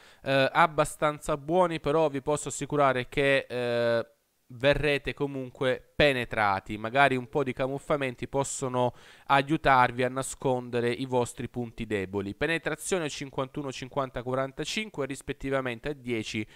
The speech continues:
cento e cinquecento metri. Quattro membri dell'equipaggio, eh,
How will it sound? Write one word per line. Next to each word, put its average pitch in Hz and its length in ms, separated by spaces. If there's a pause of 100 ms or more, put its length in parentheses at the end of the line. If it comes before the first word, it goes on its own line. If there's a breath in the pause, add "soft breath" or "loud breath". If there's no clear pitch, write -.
(140 loud breath)
cento 135 720
e 151 240
cinquecento 131 880
metri. 98 440
Quattro 190 480
membri 147 500
dell'equipaggio, 190 1040 (260 loud breath)
eh, 131 260